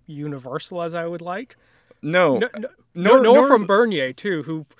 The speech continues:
Speaker 2: Oh, yeah,
Speaker 1: tried
Speaker 2: I,
Speaker 1: to
Speaker 2: no, no, I assume that Maxime Bernier just endorsed Justin Trudeau at that
Speaker 1: Well, well,
Speaker 2: point.
Speaker 1: he, he
Speaker 2: <laughs>
Speaker 1: put out probably the most carefully worded statement of anyone here, trying to not offend his base while also denouncing it.
Speaker 2: There is such a generational divide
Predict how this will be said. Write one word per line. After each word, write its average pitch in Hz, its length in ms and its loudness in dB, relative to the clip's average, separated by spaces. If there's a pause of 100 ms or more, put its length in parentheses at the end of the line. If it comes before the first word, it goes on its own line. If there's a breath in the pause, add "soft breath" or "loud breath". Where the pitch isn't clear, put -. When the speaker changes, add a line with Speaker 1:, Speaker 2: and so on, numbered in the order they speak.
(420 soft breath)
Speaker 2:
Oh, 160 120 2
yeah, 160 120 4
Speaker 1:
tried 135 160 4
Speaker 2:
I, 226 40 4
Speaker 1:
to 156 100 -2
Speaker 2:
no, 151 80 0
no, 143 120 0
I 131 120 2
assume 151 340 0
that 143 140 0
Maxime 123 340 -4
Bernier 104 240 -6
just 101 220 -12
endorsed 95 340 -10
Justin 85 300 -10
Trudeau 57 340 -14
at 98 60 -14
that - 80 -4
Speaker 1:
Well, 202 100 -2
well, 190 120 -6
Speaker 2:
point. 180 100 -6
Speaker 1:
he, 220 180 -6
he 233 340 -4
Speaker 2:
<laughs> - 180 -20
Speaker 1:
put 240 200 -2
out 208 120 -2
probably 208 320 -6
the 185 100 -6
most 180 280 -8
carefully 175 400 -8
worded 160 380 -6
statement 175 340 -10
of 143 80 -10
anyone 180 380 -8
here, 156 200 -8
trying 190 440 -8
to 180 120 -14
not 165 260 -6
offend 165 380 -10
his 151 180 -12
base 147 640 -12
while 160 180 -8
also 160 320 -8
denouncing 151 480 -10
it. - 200 -20 (260)
Speaker 2:
There 196 220 -2
is 233 120 -6
such 247 200 -6
a 302 60 -6
generational 110 880 -6
divide 92 640 -8